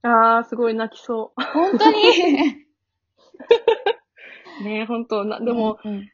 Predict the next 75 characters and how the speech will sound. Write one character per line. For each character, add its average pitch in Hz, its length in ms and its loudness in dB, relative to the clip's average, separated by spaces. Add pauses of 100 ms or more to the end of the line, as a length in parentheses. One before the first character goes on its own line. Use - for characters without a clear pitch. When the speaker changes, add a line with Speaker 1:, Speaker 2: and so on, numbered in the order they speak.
Speaker 1:
そ 220 160 -8
う 208 40 -6
だ 214 80 -10
な。 208 100 -4
あ 226 40 -4
ん 254 60 -2
ま 330 100 0
り 330 100 -4
こ 262 100 0
う - 40 2
大 269 100 -2
き 403 160 0
い 427 40 2
失 294 300 -4
敗 233 160 0
っ 226 80 -10
て、 208 480 -6 (220)
そ 311 120 -14
の 196 120 -8
守 254 260 -2
ら 359 60 0
れ 277 80 -6
て 220 120 -6
き - 100 -20
た 214 100 -6
の 196 120 -10
で 196 80 -8
あ 202 60 -6
ん 220 80 -6
ま 247 100 -2
り 233 120 -4
な 285 100 -8
か 349 120 -4
っ - 60 -12 (120)
た 240 120 -12
か 302 100 -6
ら、 226 280 -2
Speaker 2:
そ 311 60 -4
う 302 40 -6
そ 294 140 -6
う 277 40 -2
そ 277 120 -10
う - 0 -
そ - 0 -
う 254 40 -10
そ 247 160 -8
う - 20 -4
そ 214 40 -6
う。 - 40 -6
Speaker 1:
そ 269 80 -6
う - 20 -8
で 214 120 -8
す - 100 -18
ね。 208 220 -12
そ 240 160 -4
う、 - 20 -8
本 320 220 -10
当 381 60 -4
に 381 260 -6 (100)
大 247 80 -12
人 359 100 -8 (100)
に 392 60 -6
な-、 415 80 -4 (140)
今 370 180 -4 (520)
な 302 100 -8
っ - 40 -20
て 359 100 -8
か 311 80 -8
ら 202 100 -8
で 180 80 -12
す - 60 -20
か 175 120 -12
ね。 220 260 -10 (600)
や 196 80 -20
っ - 40 -20